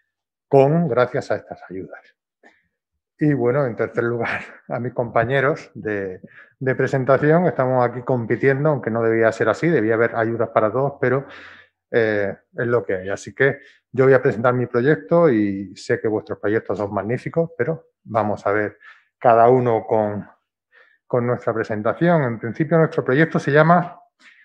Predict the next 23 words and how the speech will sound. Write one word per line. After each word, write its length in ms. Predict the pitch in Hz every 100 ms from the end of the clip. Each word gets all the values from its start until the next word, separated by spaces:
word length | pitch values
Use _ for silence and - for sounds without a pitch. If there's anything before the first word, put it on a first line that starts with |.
| _
simplemente 520 | - 160 151 165 165
Oftalmología 580 | 160 143 123 123 120 156
y 60 |
Solidaridad 580 | 156 127 120 117 120 143
con 160 | 143 117
Burkina 380 | 110 - 120 107
Faso. 480 | 131 - 98 - _ _ _ _ _ _ _
Hacemos 340 | 120 - 147
muchas 300 | 156 151 151
más 200 | 143 135
cosas, 460 | - 170 - 156 151 -
pero 220 | 127 131
se 180 | - 123
resumen 580 | 117 - 147 139 139 -
en 160 | 113 120
esto. 400 | 113 - 98 - _ _ _
En 220 | 147 120
nuestra 760 | 117 120 - 113 107 104 104 107
asociación 680 | 107 113 120 113 160 165 170
contra 280 | 143 117 110
la 140 | 104
ceguera 280 | 113 120 131
internacional, 640 | 117 120 120 135 143 170